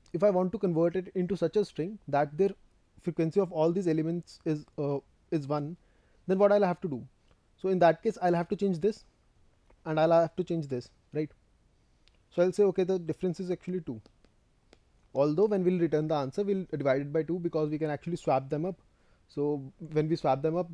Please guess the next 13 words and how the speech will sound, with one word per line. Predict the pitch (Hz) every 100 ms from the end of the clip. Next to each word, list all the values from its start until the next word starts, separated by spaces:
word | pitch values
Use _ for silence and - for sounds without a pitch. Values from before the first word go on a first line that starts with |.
| -
uh, | 143 135 127 120 -
it | 143
would | 147 143 _ 143
automatically | 139 143 147 147 -
get | 139 139
divided | 127 123 120
by | 127
two. | 127 113 _ _ - _
So | 151
for | 156 160
now, | 170 196
I'll | 175
say, | 175 208